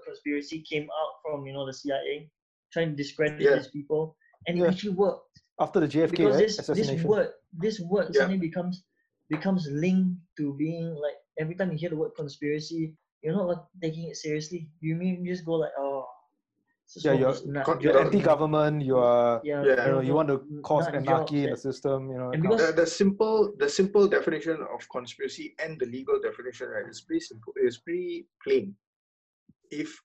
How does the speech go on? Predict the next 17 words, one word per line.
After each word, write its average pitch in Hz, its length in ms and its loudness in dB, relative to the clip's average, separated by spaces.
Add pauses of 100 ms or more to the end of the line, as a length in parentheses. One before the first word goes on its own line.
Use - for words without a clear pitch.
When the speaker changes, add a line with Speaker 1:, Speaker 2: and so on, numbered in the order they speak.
Speaker 2:
I, 190 420 0 (100)
one 135 340 -8
individual, 131 720 -6 (1000)
conspire 135 560 -2
with 120 160 -2
another 120 280 -4
individual 120 680 -4 (300)
to - 100 -6
carry 135 320 -2
out 151 120 -6 (320)
an - 260 -12
illegal 127 400 -2
act, 123 240 -10 (100)
that's 147 180 -4
a - 40 -16
conspiracy. 117 680 -6 (1700)
Speaker 3:
Mm. 139 220 -10